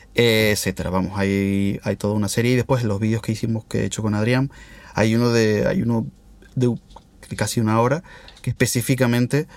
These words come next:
pues, habla de, de ese tema, del tema de,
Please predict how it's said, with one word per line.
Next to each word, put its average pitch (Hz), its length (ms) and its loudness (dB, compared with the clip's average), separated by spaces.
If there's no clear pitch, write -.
pues, 120 220 0
habla 110 360 4
de, 101 600 -2
de 101 100 -2
ese 98 180 -4
tema, 107 300 -2
del 107 160 -4
tema 101 240 -2
de, 104 680 -6